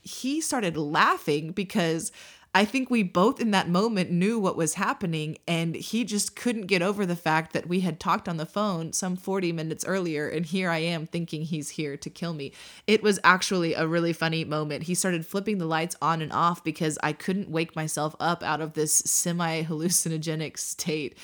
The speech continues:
And, uh, anyways, it was a real, real great moment. So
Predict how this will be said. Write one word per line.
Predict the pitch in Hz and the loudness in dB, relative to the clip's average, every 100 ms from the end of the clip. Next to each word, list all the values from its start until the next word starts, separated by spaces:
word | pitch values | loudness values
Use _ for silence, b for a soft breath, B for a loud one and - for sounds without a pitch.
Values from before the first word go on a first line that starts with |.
| B B B B | B B B B
And, | 180 185 180 175 | 2 4 4 2
uh, | 170 160 - | 2 0 4
anyways, | 262 247 185 151 147 160 | 6 6 4 2 0 0
it | - | 2
was | 220 196 | 2 2
a | |
real, | 180 185 175 170 - | 2 4 4 2 2
real | 190 | 0
great | 185 175 147 | 2 2 2
moment. | 160 156 147 | 0 0 -4
So | - 165 156 | -2 0 0